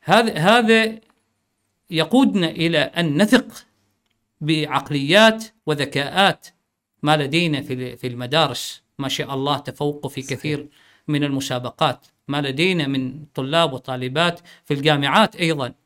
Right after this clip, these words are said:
Speaker 1: نشركهم في قضايا المجتمع، في
Speaker 2: جميل.
Speaker 1: إشكاليات المجتمع. ما المانع أن مثلًا تذهب لهم بلدية معينة وتقول لهم يا طلاب عندي إشكالية أنا في جانب معين، أريدكم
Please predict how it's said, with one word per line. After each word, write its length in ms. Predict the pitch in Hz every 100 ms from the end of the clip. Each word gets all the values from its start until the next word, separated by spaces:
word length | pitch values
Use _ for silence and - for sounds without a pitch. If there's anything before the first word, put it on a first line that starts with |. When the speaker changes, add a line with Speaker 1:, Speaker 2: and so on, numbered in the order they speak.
| _ -
Speaker 1:
نشركهم 840 | 196 - 233 254 214 214 139 - - -
في 140 | 180
قضايا 480 | - 151 170 180 156
المجتمع، 580 | 127 131 131 156 143 104 - _ _ _ _ -
في 100 | 190
Speaker 2:
جميل. 100 | 180
Speaker 1:
إشكاليات 720 | - - 175 160 185 196 -
المجتمع. 520 | 151 139 - 170 135 - - -
ما 100 | 208
المانع 520 | 262 247 254 233 196 214
أن 160 | 202 -
مثلًا 440 | 202 214 185 190
تذهب 420 | 180 196 156 175 170
لهم 300 | 165 175 165
بلدية 640 | 190 185 202 190 147 147 -
معينة 560 | 160 156 156 147 160 156 _ _ _ -
وتقول 280 | - 214 190
لهم 160 | 185
يا 160 | 175 160
طلاب 400 | 160 156 185 160
عندي 240 | 202 180
إشكالية 680 | 170 - 165 160 202 170 180
أنا 140 | 185
في 400 | 190 175 160 147 - _ -
جانب 460 | 175 175 226 214 165
معين، 580 | 156 151 156 151 143
أريدكم 640 | 160 220 226 226 254 247